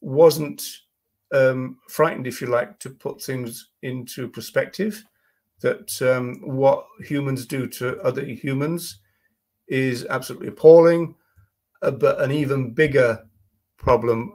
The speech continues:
is the, what, what's called the atrocious ill treatment of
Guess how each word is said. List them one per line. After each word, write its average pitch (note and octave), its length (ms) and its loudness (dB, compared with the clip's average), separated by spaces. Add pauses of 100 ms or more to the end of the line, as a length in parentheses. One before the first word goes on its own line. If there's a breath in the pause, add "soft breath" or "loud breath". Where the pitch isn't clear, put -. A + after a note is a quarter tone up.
is B2 320 -4
the, A#2+ 400 -8 (340)
what, A2+ 220 -10
what's B2+ 300 -8
called B2 300 -4
the B2+ 280 0
atrocious B2 720 -6
ill A#2+ 180 -6
treatment - 520 -10 (680)
of A#2 520 -4